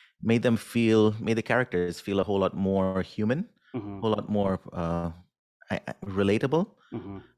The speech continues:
Speaker 1: Um, I f-, I felt bad for God in so many instances 'cause I was like, "This
Speaker 2: Mm.
Speaker 1: person's a mess. I don't know why you're, uh, you know, so patient with them or putting up with them." And I guess it felt the same way with me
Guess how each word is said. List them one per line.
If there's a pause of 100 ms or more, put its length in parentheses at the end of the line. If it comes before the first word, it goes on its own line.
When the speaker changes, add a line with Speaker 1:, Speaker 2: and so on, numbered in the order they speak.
Speaker 1:
Um,
I
f-,
I
felt
bad
for
God
in
so
many
instances
'cause
I
was
like,
"This
Speaker 2:
Mm.
Speaker 1:
person's
a
mess.
I
don't
know
why (480)
you're,
uh, (140)
you
know, (580)
so
patient
with
them
or
putting
up
with
them."
And
I
guess
it
felt
the
same (800)
way
with
me